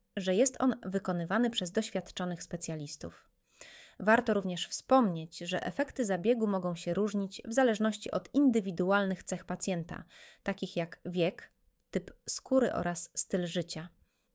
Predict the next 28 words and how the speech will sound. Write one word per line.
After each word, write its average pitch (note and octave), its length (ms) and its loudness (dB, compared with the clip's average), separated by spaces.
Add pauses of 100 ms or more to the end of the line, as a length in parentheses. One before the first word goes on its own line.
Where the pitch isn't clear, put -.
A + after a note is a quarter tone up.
Niektóre D4 360 4
badania A#3+ 360 6
potwierdzają, A3 720 4
że F#3+ 140 2
Zafiro F#3+ 420 0
może F3 220 0
być E3 160 -6
skuteczne - 520 -4
w F#3+ 60 -14
poprawie F#3+ 440 -2
elastyczności G3 800 -4
i F3 40 -8
jędrności F3 580 -4
skóry. D#3+ 440 -8 (520)
Jednak F#3 480 0
nie F#3+ 180 -2
wszystkie E4 400 -2
doniesienia F#3 500 -2
naukowe F3 540 0
jednoznacznie F3 640 0
potwierdzają G3+ 580 -2
jego F#3+ 260 -2
efektywność F3+ 800 -2
w - 80 -16
usuwaniu F#3 520 -2
rozstępów E3+ 640 -4
czy B3+ 120 -2
celulitu. F3 640 -2